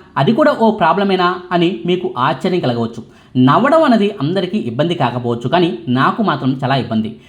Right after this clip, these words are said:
నేను ఒక్కసారి నవ్వడం స్టార్ట్ చేస్తే దాదాపు అరగంట పాటు ఆపుకోలేను, అదే పనిగా నవ్వుతూనే ఉంటాను. ఆ నవ్వును నేను కంట్రోల్ చేసుకోలేను. ఇంకా చెప్పాలంటే కింద పడి దొర్లుతూ,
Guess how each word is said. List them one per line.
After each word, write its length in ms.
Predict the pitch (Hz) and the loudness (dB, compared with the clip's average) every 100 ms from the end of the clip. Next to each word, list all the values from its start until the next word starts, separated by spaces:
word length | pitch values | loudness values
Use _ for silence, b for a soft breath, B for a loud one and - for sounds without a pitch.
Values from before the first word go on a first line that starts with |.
| B - | B 2
నేను 340 | 143 233 269 | 4 4 4
ఒక్కసారి 560 | 262 226 254 226 262 269 | 2 2 0 0 2 2
నవ్వడం 300 | 196 226 240 | 2 2 0
స్టార్ట్ 300 | - 123 156 | -2 -4 -4
చేస్తే 460 | 147 254 349 - - | 0 2 2 -2 -2
దాదాపు 420 | 131 214 180 196 | 2 2 0 -2
అరగంట 320 | 135 143 156 | -2 -2 -2
పాటు 380 | 151 185 196 - - | 0 0 0 -2 -2
ఆపుకోలేను, 560 | 123 127 135 123 113 110 - B B | -2 -2 0 -2 0 -4 -8 B B
అదే 220 | 113 175 | 0 4
పనిగా 420 | 240 233 226 214 214 | 4 4 4 2 0
నవ్వుతూనే 440 | 120 127 160 160 160 | -2 0 0 0 0
ఉంటాను. 380 | 131 120 110 110 B B | 0 0 -2 -4 B B
ఆ 120 | 180 233 | 2 4
నవ్వును 320 | 247 320 349 | 4 4 6
నేను 300 | 262 214 220 - 147 | 6 4 0 -4 -2
కంట్రోల్ 340 | 143 214 196 135 | 0 2 2 2
చేసుకోలేను. 440 | 131 - 120 113 - - | -2 -2 -2 -2 -4 -4
ఇంకా 220 | 127 127 | 0 0
చెప్పాలంటే 600 | 165 151 160 151 156 277 - | 0 -2 -2 0 0 -2 0
కింద 160 | 131 | -2
పడి 240 | 190 196 139 | 0 -2 -2
దొర్లుతూ, 580 | 117 127 175 349 381 | -2 0 4 4 4